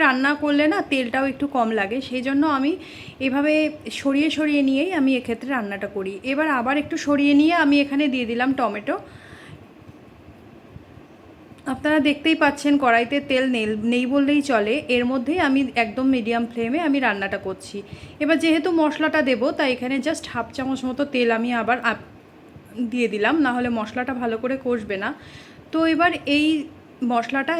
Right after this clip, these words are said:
এবার এই আলু, পেঁয়াজ, টমেটো সব কিছুর সঙ্গে একটু ভালো করে আমি কষাবো। এবার মশলা ধোয়া যে জলটা আছে সেটাও আমি অ্যাড করব, তার আগে আমি এখানে দিয়ে দিলাম লবণ। লবণ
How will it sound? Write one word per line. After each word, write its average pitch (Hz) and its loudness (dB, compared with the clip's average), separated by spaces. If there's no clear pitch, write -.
এবার 262 0
এই 254 2
আলু, 220 0
পেঁয়াজ, 240 0
টমেটো 220 -2
সব 240 -4
কিছুর 262 -8
সঙ্গে 240 -2
একটু 285 -6
ভালো 196 -4
করে 247 -2
আমি 294 2
কষাবো। 185 -8
এবার 339 4
মশলা 285 4
ধোয়া 294 4
যে 311 2
জলটা 226 2
আছে 269 -4
সেটাও 277 2
আমি 285 6
অ্যাড 220 0
করব, 247 0
তার 277 4
আগে 247 -2
আমি 247 0
এখানে 262 0
দিয়ে 214 0
দিলাম 240 0
লবণ। 233 2
লবণ 254 2